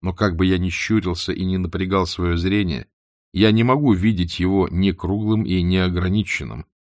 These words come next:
и, несмотря на свое знание о бесконечном пространстве, я, несомненно, прав, когда я вижу твердый голубой свод.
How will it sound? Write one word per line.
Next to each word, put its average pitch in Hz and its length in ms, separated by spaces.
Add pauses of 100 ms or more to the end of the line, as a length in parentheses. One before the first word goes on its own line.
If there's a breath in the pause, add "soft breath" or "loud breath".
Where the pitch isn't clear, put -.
и, 107 160
несмотря 107 720
на 92 140
свое 98 440
знание 95 680
о - 140
бесконечном 90 840
пространстве, 85 840 (280)
я, 98 140
несомненно, 101 600
прав, 127 340
когда 82 280
я 82 160
вижу 90 320
твердый 90 640
голубой 90 580
свод. 92 480